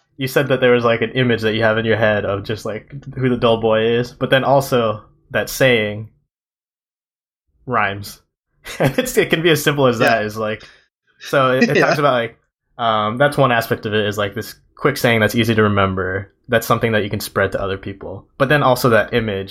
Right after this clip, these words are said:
Speaker 2: Sure.
Speaker 1: is very specific. So this book talks about, like, s-, specific, like, being specific to send a message out to people, where, uh, one example in there is, how do we get, uh,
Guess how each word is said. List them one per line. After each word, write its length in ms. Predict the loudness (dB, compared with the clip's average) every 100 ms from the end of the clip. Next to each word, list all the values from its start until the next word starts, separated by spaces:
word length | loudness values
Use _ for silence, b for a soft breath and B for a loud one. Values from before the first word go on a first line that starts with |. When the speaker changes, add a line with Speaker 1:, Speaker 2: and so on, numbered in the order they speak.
| -14
Speaker 2:
Sure. 100 | -18 _ _ -14
Speaker 1:
is 140 | -6
very 240 | 0 2 2
specific. 460 | -2 -4 -6 -4
So 100 | -2
this 120 | -2 -2
book 180 | -2
talks 200 | 0 -2 -2
about, 260 | -2 -2
like, 260 | -6 -10 _ _ _ _ _ _ _ _ _ _ -20
s-, 120 | -20 _ _
specific, 960 | -16 -16 -8 -6 -2 -2 -2 -4 -6 -2
like, 200 | 0 2
being 160 | 0 0
specific 360 | 0 -2 -2 0
to 480 | 0 2 0 -4 -10
send 220 | -2 0
a 40 | 0
message 340 | -2 -4 -6
out 160 | -6 -6
to 60 | -12
people, 460 | -12 -8 -6 -6
where, 460 | -2 0 0 -2 b b _ _ _ _
uh, 240 | 0 0 0
one 140 | 0
example 360 | 0 0 0 -2
in 60 | -2
there 220 | -2 -4
is, 160 | -6 -12 _ _ _ -6
how 180 | -2
do 80 | 0
we 80 | 0
get, 280 | 0 -2 -4 _ _
uh, 60 | _